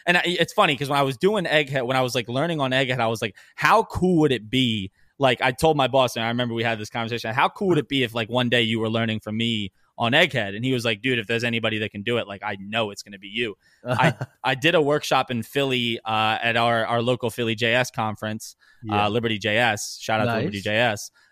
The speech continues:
Speaker 1: And I did a, a workshop on Apollo, breaking down Apollo and Prisma and the way that you can use them together. And this is, like, Prisma one. Um, and when I released, I built, like, a Notion board,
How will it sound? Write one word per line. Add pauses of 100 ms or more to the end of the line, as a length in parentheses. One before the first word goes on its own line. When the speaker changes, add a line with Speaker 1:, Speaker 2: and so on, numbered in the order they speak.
(140)
Speaker 1:
And
I
did
a, (180)
a
workshop
on
Apollo,
breaking
down
Apollo
and
Prisma
and
the
way
that
you
can
use
them
together.
And
this
is,
like,
Prisma
one. (340)
Um,
and
when
I
released,
I
built,
like,
a
Notion
board,